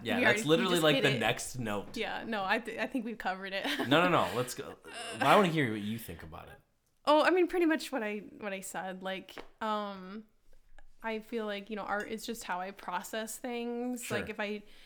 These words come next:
Speaker 2: anytime I've gone a long time without making art, it's been like, "What's wrong? Why am I so sad? Or why am I so anxious?" It's like,
Speaker 1: Yeah.
Speaker 2: "Well, you haven't drawn something in a long time. Maybe you should do that." So,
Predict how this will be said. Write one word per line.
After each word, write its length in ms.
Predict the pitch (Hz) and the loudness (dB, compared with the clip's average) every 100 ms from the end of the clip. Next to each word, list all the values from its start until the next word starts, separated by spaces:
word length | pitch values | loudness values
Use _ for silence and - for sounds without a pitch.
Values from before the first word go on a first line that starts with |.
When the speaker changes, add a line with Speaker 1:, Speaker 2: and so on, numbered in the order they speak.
| - | -8
Speaker 2:
anytime 420 | - 269 294 262 247 | 0 2 2 2 0
I've 100 | 233 | 0
gone 160 | 220 | -2
a 60 | 208 | 0
long 240 | 196 208 | -2 -2
time 260 | 214 254 214 | -4 -4 -4
without 240 | 208 196 196 | -6 -8 -6
making 300 | 196 - 196 | -10 -8 -4
art, 220 | 190 - | -4 -6
it's 160 | 196 - | -10 -10
been 200 | 196 190 | -10 -10
like, 340 | 185 185 - - _ - _ | -10 -12 -18 -20 _ -20 _
"What's 280 | - 320 - | -12 -10 -10
wrong? 300 | 208 180 185 202 | -8 -8 -8 -4
Why 100 | 262 | 0
am 80 | 320 | 0
I 60 | |
so 180 | 285 - | -2 -6
sad? 420 | 233 - 180 175 | -10 -8 -6 -4
Or 60 | 180 | -4
why 80 | 208 | -4
am 100 | 240 | -6
I 60 | |
so 160 | 233 208 - | -8 -10 -10
anxious?" 420 | 214 - - 185 - | -14 -12 -12 -12 -12
It's 100 | - | -12
like, 120 | 226 | -8
Speaker 1:
Yeah. 80 | 196 | -8
Speaker 2:
"Well, 100 | 233 - | -10 -12
you 140 | 240 226 | -10 -6
haven't 280 | 262 226 208 | -4 -4 -6
drawn 400 | 208 196 208 226 | -6 -4 -4 -6
something 380 | - 180 - 175 | -10 -12 -14 -14
in 60 | |
a 100 | 170 | -14
long 220 | 170 180 208 | -12 -12 -10
time. 360 | - 196 202 | -10 -8 -6
Maybe 240 | 196 226 208 | -6 -6 -6
you 80 | |
should 220 | 202 196 - | -10 -14 -12
do 200 | 196 202 | -10 -8
that." 360 | 156 85 - | -8 -10 -10
So, 380 | - 214 190 190 | -10 -8 -8 -10